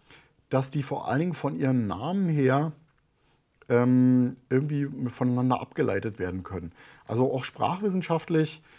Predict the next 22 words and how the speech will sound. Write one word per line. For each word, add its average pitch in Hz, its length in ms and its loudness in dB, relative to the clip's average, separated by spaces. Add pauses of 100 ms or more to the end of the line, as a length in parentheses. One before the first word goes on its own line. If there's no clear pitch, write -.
(260)
äh, 127 260 4
haben 135 220 2
sich 143 160 -4
die 127 240 2
Leute 135 440 2
hier 143 180 2
damit 123 280 0
beschäftigt. 151 540 -6
Also 131 120 -2
man 123 120 -2
erkennt 143 260 -2
hier 147 140 -4
eine 120 120 -2
Kalimba, 190 760 0 (340)
von 127 220 2
der 127 100 6
dann 135 140 4
eine 123 160 0
Karimba 170 960 2 (180)
abgeleitet 143 540 0
ist, 151 260 -4 (100)
Jadi 165 600 0